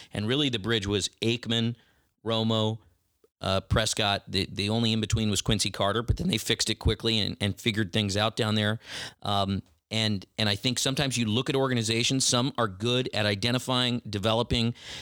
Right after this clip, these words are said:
and, and, and having great quarterbacks. And there are other organizations out there where your history is what makes you question it. Uh,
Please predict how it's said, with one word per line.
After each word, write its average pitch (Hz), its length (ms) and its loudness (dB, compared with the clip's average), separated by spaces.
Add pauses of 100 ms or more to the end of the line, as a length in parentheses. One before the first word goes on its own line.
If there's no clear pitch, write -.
(200)
and, 101 360 0 (240)
and, 98 400 2
and 101 140 0
having 113 360 0
great 110 240 0
quarterbacks. 120 640 0 (360)
And 110 100 0
there 113 100 4
are - 100 -4
other 123 180 2
organizations 113 680 0
out 107 160 2
there 104 140 2
where 98 120 2
your - 160 -4
history - 640 0 (300)
is 101 160 0
what 110 140 2
makes 104 220 0
you - 60 -4
question 92 420 0
it. - 140 -8 (300)
Uh, 98 180 -2